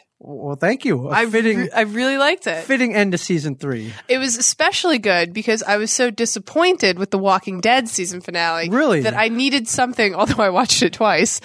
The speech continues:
Speaker 2: <laughs> I needed something.
Speaker 1: I mean, no spoilers, but were you really disappointed
Speaker 2: No
Speaker 1: with it?
Speaker 2: spoilers.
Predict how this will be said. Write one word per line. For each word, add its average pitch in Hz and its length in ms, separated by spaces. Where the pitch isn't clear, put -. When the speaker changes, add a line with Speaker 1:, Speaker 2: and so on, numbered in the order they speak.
Speaker 2:
<laughs> - 100
I 254 300
needed 254 400
something. - 1040
Speaker 1:
I 202 60
mean, 214 220
no 226 120
spoilers, 165 560
but 170 80
were 156 140
you 185 120
really 175 200
disappointed 175 560
Speaker 2:
No 285 120
Speaker 1:
with 359 100
it? - 20
Speaker 2:
spoilers. 185 680